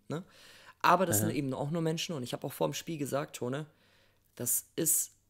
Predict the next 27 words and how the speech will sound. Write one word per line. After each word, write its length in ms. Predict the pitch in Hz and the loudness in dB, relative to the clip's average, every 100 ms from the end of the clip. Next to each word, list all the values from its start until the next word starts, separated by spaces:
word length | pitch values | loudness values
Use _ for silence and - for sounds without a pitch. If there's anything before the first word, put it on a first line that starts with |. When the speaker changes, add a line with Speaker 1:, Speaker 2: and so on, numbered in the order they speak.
| _ | _
Speaker 1:
heute 400 | - 143 160 - | -2 0 0 0
mentaler 460 | 147 131 139 147 139 | 0 -2 0 0 0
Vorteil 320 | - 147 147 | 0 -2 -2
für 160 | 131 120 | -6 0
Dortmund, 520 | 127 147 165 170 - _ - - - - | 2 2 0 -6 -8 _ -20 -20 -18 0
weil 260 | 113 139 | 4 4
für 120 | - | 4
die 160 | 127 123 | 2 4
geht's 260 | 127 151 - | 6 4 4
um 80 | |
die 120 | 120 120 | 0 2
direkte 360 | 143 151 - | 2 2 0
Champions 300 | - 147 156 | 0 0 0
League 100 | - | -4
Quali, 260 | - 147 147 | 0 2 2
für 120 | 131 | -2
die 140 | 131 | -2
ist 160 | 147 - | 0 0
das 80 | 120 | -2
Spiel 280 | - 151 143 | 0 0 -2
viel 280 | - 160 | -2 -4
wichtiger, 320 | 151 - 143 131 | -2 -4 -2 2
die 80 | |
haben 80 | 123 | 0
viel 240 | 120 156 160 | 0 -2 0
mehr 140 | 143 | 0
Druck. 340 | 127 156 - | 2 0 -2